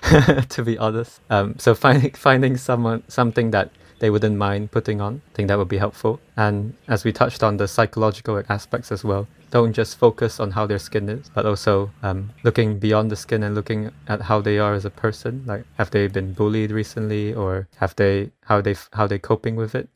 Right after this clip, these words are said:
And try not to let their skin or their eczema define them, but to look at other things that are great about them. I'd also recommend to not be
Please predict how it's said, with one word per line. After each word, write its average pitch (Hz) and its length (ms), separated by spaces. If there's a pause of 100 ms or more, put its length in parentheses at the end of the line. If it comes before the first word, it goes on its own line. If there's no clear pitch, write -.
(140)
And 107 120
try 120 220
not 117 280
to 117 100
let 104 240 (160)
their 104 160
skin 107 420
or 107 100
their 101 140
eczema 107 340
define 104 460
them, 113 220 (120)
but 101 160
to 107 80
look 101 220
at 104 120
other 104 200
things 101 320
that - 240 (180)
are 101 120
great 127 260
about 107 280
them. 101 240 (360)
I'd 110 140
also 120 240
recommend 107 480
to 107 100
not 107 540
be 101 180